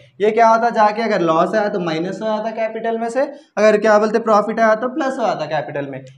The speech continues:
यहाँ पर क्या लिख लेते हैं? यहाँ पे भी अपन same वैसे ही कर लेंगे, परफॉर्मा है बोल के। ये था आपका profit and loss का परफॉर्मा। और बहुत सारे नाम आते हैं,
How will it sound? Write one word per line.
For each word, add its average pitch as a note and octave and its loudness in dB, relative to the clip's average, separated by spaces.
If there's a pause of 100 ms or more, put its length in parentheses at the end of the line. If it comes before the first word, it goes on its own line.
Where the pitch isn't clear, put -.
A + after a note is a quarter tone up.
यहाँ F#3+ 2
पर G#3 -4
क्या A3 4
लिख A3 -2
लेते A3 -6
हैं? G#3+ -4
यहाँ G3+ -4
पे G#3 -4
भी A3 -2
अपन A3 -4
same G#3 -4
वैसे F#3+ -6
ही F#3+ -4
कर G3 -8
लेंगे, F3+ -6
परफॉर्मा F3 -8
है F3 -8
बोल F3+ -10
के। A3+ -16 (1600)
ये F#3+ -2
था A#3 0
आपका A3+ 2
profit G3+ 0
and G#3+ -4
loss G3 0
का A3+ -6
परफॉर्मा। F#3+ -2
और F#3 2
बहुत G3 2
सारे G#3+ 4
नाम F#3+ -2
आते F#3+ 0
हैं, G#3+ -6